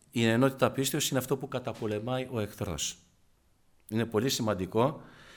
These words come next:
και να σεβόμεθα, αδελφοί, ε,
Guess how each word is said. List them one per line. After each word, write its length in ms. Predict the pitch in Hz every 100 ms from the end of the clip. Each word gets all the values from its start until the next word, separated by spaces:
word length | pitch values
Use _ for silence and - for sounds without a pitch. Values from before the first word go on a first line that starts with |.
| - - - - -
και 380 | 117 110 107 104
να 160 | 110 104
σεβόμεθα, 800 | - 107 127 151 123 110 101 104
αδελφοί, 560 | 92 90 87 127 147 147 - - _ - - - - - - - - _ _ _
ε, 420 | 107 104 101 98